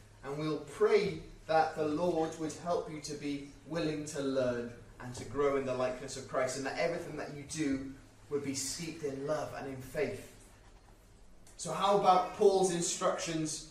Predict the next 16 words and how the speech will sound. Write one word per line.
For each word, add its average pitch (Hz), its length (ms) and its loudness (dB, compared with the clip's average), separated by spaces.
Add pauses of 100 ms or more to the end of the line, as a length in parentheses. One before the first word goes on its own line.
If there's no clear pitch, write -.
(180)
for 170 160 -4
the 160 160 6
older 170 280 6
women? 214 440 10 (1600)
Uh, 123 200 -4 (580)
the - 80 -10
first - 440 6
thing 180 180 2
that 156 100 2
we 160 100 0
see 151 300 2
is 156 400 -4
there 160 240 4
in 160 120 4
verse 151 540 2
three. 180 420 6